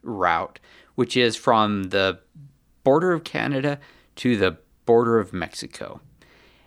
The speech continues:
It takes folks in general, the fastest guys, a couple of weeks, to the slowest guys,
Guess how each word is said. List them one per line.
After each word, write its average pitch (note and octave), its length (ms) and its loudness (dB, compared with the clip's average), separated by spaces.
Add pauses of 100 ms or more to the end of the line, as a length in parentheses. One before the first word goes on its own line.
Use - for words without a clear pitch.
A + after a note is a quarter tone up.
(220)
It A#2+ 300 0
takes C#3+ 420 0
folks - 720 0
in C#3 280 2
general, G2+ 380 2
the F#2 100 -2
fastest - 720 -4
guys, A#2+ 380 2
a - 80 -12
couple - 340 -4
of D#3 80 0
weeks, G#2+ 380 -2 (380)
to F#3+ 120 -2
the F3 120 0
slowest D3+ 380 2
guys, A#2+ 280 2